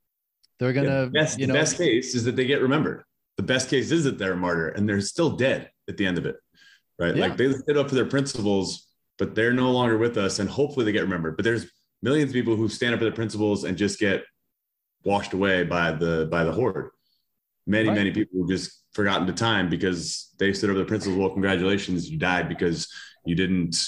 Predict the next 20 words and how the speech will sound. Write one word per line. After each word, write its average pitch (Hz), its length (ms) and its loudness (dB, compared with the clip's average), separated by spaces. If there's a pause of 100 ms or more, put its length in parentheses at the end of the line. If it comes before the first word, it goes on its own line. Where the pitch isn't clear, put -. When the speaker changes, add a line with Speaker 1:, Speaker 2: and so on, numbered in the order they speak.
(220)
Speaker 2:
feed 131 160 0
yourself - 360 -8 (160)
or 80 120 0
you 82 100 2
Speaker 1:
Right. 92 120 2
Speaker 2:
didn't. 87 320 0
Speaker 1:
But 156 140 2
it's, 156 240 -2
it's 160 220 0
a, 147 80 2 (100)
it's 151 160 -2
a, 135 200 2 (840)
I 139 140 2
think, 190 180 -2
a 127 80 0
beautiful 131 420 0
commentary 131 640 0
on 110 340 -2 (760)
what 147 400 -2
takes - 420 -2